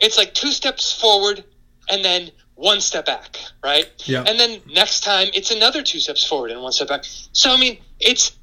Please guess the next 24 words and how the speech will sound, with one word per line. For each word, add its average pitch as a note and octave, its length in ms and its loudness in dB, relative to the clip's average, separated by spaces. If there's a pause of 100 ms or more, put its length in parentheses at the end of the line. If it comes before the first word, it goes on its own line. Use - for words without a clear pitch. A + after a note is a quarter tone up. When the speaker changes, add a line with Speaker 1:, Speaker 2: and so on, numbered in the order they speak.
(380)
Speaker 1:
it's, - 480 2 (100)
it's G#3+ 200 0
too A#3 560 0
little, B3 400 2 (100)
too - 220 2
late. G#3 440 2 (120)
Like, D#3+ 240 2 (500)
what, F#3+ 380 -2
what F#3+ 160 0
should - 580 2
have A#3 220 -2
been, G#3+ 160 4
and A3+ 100 2
this B3+ 180 2
is, - 220 -4
this A3 240 0
is, - 240 -2 (580)
this, - 360 0
the F#3+ 180 2
only D#4+ 240 4
time C#4+ 340 0
we G3 120 -2
saw A3 500 6 (240)
a D3+ 140 -2